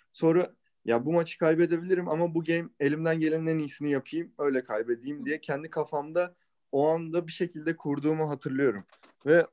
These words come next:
böyle otuzlarda mı ne hakem, ya rakibim ace attı, onu da çok net hatırlıyorum. Hakem böyle bir out dedi.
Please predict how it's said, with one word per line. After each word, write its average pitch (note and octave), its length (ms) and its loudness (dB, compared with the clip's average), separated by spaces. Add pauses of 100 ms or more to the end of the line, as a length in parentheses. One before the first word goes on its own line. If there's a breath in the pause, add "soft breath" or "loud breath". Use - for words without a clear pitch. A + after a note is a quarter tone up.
(560)
böyle D#3 420 4
otuzlarda D#3 640 0
mı F3 140 -4
ne F#3 200 -4 (120)
hakem, D#3+ 440 -4 (120)
ya A#2 200 0 (360)
rakibim D3 540 0
ace C#3+ 280 2
attı, A#2 220 -4
onu A#2 180 0
da B2 100 2
çok G#2+ 200 -6
net G#2 180 -6
hatırlıyorum. A2+ 520 0
Hakem F3 320 2
böyle F3+ 180 6
bir E3+ 80 -4
out D3 320 4
dedi. F2 260 -8